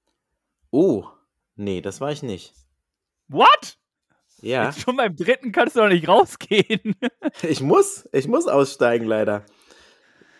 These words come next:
Speaker 1: Ich muss zugeben, ich war länger, über einer Minute. Ja.
Speaker 2: Echt?
Speaker 1: Ja. Ich hatte das
Speaker 2: Krass.
Speaker 1: Gefühl, ich war schnell.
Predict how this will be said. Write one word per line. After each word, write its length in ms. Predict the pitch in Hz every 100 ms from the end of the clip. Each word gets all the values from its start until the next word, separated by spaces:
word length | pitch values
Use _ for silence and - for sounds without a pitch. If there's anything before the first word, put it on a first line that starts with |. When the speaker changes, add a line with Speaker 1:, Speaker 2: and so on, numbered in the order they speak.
| _
Speaker 1:
Ich 220 | 80 98 98
muss 240 | 95 -
zugeben, 340 | 107 98 135
ich 120 | 151 151
war 100 | 151
länger, 340 | 170 156 143
über 140 | 156 170
einer 140 | 151
Minute. 520 | 151 156 117 98 95 _ _ _ 104
Ja. 220 | 98 131 _
Speaker 2:
Echt? 480 | 123 196 466 - - _ _ _ _ _
Speaker 1:
Ja. 400 | 113 117 147 _ _ _ _ _ _ _ _ -
Ich 100 | 120
hatte 140 | 113
das 80 | 233
Speaker 2:
Krass. 120 | 311
Speaker 1:
Gefühl, 80 | 123
ich 60 | 95
war 100 | 87
schnell. 400 | - 120 98 -